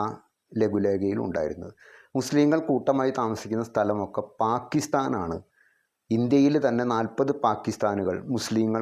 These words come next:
കൂട്ടമായി താമസിച്ചുകൊണ്ട് ഉണ്ടാക്കിയിരിക്കുന്നു എന്നൊക്കെയാണ് അതിൻ്റെ ധ്വനി. അപ്പോൾ ഭരണഘടനാ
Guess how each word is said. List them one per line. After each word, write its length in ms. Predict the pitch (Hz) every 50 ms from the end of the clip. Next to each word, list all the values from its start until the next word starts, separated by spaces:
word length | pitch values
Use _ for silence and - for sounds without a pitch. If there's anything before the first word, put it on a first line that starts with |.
| 110 -
കൂട്ടമായി 480 | 110 107 104 - 139 135 123 117 117 117 117
താമസിച്ചുകൊണ്ട് 680 | 117 104 104 104 98 - 113 95 - 104 95 98 101 110 117
ഉണ്ടാക്കിയിരിക്കുന്നു 920 | 101 95 95 98 107 107 107 - - 113 107 98 98 95 - 90 90 92 90 - - 113
എന്നൊക്കെയാണ് 440 | 113 117 104 - - 101 101 95 98
അതിൻ്റെ 220 | 95 95 92 90 98 95 -
ധ്വനി. 280 | - - 92 82 85 - - _ _ _ _ _ _ _ - _ _ _ _ _ _ _
അപ്പോൾ 280 | 131 - - 165 165 165 175 - - - - - _ _ - 151 127
ഭരണഘടനാ 580 | 120 117 120 131 139 135 143 139 139 151 151